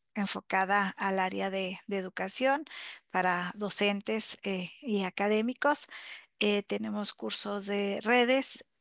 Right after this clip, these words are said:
tenemos cursos de videoconferencia y también tenemos algunos cursos de,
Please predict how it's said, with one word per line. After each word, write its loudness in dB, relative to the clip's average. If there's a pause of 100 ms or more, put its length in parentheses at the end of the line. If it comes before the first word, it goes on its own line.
(160)
tenemos -4
cursos -4
de -2
videoconferencia 0
y -8
también -6
tenemos -6
algunos -8
cursos -4
de, -2